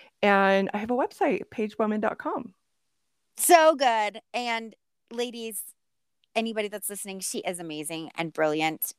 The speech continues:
Speaker 2: And if, even if you're like, "I want some more of this woman's brain," schedule a coffee chat with her. You can do that.
Speaker 1: Oh, yeah.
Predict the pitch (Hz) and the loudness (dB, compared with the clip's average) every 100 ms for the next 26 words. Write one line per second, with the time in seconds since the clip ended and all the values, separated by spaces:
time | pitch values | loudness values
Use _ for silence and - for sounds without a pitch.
0 | - 175 160 156 156 - _ _ _ _ | 0 2 2 0 -8 -10 _ _ _ _
1 | _ - 214 160 - 277 240 254 226 185 | _ -6 -6 -4 4 6 6 2 2 -2
2 | - - - _ - 180 175 151 135 _ | -2 -10 -16 _ -14 -10 -4 -4 -6 _
3 | _ _ _ _ 214 208 240 294 220 180 | _ _ _ _ -8 -6 -6 -6 -4 -2
4 | 170 175 170 170 156 151 - 160 160 214 | -4 -6 -10 -8 -10 -12 -2 -2 0 -4
5 | - _ - - - 233 240 240 - - | -6 _ -14 -6 2 4 4 2 4 0
6 | 208 202 240 - 277 285 294 208 202 202 | 0 -2 -2 -2 -4 -4 -4 -4 -6 -4
7 | 165 196 123 - _ _ _ - 151 127 | -4 -2 -4 -6 _ _ _ -6 -6 -6